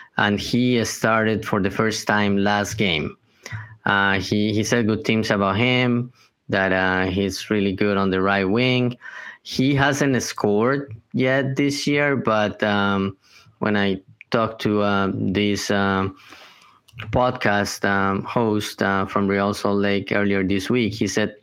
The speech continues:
he looked good at that game. Uh, looked like he had some, um, like, in terms of finishing, the, the cha-, the chance he had, he,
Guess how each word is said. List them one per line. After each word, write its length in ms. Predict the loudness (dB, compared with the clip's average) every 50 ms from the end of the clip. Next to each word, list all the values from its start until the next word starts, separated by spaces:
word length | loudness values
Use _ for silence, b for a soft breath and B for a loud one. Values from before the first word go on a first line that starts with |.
| _ _ -6
he 140 | -2 0 2
looked 240 | 2 2 2 2
good 200 | 2 0 2 2
at 140 | 2 2 2
that 140 | 2 0 2
game. 420 | 2 2 2 2 2 2 2 2
Uh, 300 | 2 2 2 2 0 0 -2 B B B B B B B B -2
looked 220 | 0 0 0 2
like 140 | 0 0 0
he 480 | 0 0 2 2 2 2 0 -2 B B B B B B B B B
had 260 | 0 0 0 0 -2
some, 420 | -2 0 0 2 2 2 2 2 2
um, 640 | 2 2 2 2 2 2 2 0 0 -2 -4 -6 -12 -20 _ _ _ _ _ _ _ _ _ _ _ -2
like, 240 | -2 -2 -2 -4 -8 -14 -18 -18 _ _ -8
in 260 | -4 -2 -2 0 0
terms 300 | 2 2 2 2 2 0
of 120 | 0 -2 0
finishing, 720 | 0 0 2 2 0 0 0 0 2 2 2 0 -2 -2
the, 320 | 0 0 0 0 0 0 0
the 140 | 0 0
cha-, 220 | 0 -2 -2 -2 -2 0
the 180 | 0 0 0
chance 360 | 0 0 0 2 2 2 0
he 140 | 0 0 0
had, 360 | 2 2 2 2 2 0 -2
he, 480 | -6 -6 -4 -2 0 0 0 -2 -4 -6